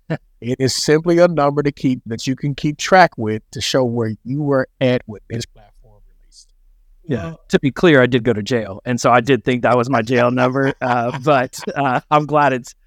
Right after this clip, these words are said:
Speaker 1: 'cause I, I was told that my record was erased when I turned eighteen.
Speaker 2: Oh,
Speaker 1: Uh,
Speaker 2: gosh.
Speaker 1: I thought it was coming back to get me.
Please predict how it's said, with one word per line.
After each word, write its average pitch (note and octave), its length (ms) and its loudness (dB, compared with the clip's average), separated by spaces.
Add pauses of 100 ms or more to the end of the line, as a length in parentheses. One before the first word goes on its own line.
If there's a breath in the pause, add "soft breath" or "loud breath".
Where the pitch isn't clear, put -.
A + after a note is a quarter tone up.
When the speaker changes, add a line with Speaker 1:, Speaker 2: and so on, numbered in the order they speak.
(140)
Speaker 1:
'cause E3 120 0
I, E3 220 4
I D3+ 140 4
was G3 160 2
told E3 260 2
that D3+ 140 2
my C3 120 2
record C3+ 420 0
was C3 180 0
erased B2 400 0
when C3+ 80 0
I C3 60 -2
turned C3+ 220 -4
eighteen. D3+ 540 -2
Speaker 2:
Oh, - 20 -18
Speaker 1:
Uh, C3 200 -14
Speaker 2:
gosh. A#2+ 360 0 (800)
Speaker 1:
I B2 80 6
thought A#2+ 140 4
it - 0 -
was A#2 100 2
coming B2+ 240 2
back A#2 200 0
to C3 80 -8
get B2 200 0
me. A2 160 -10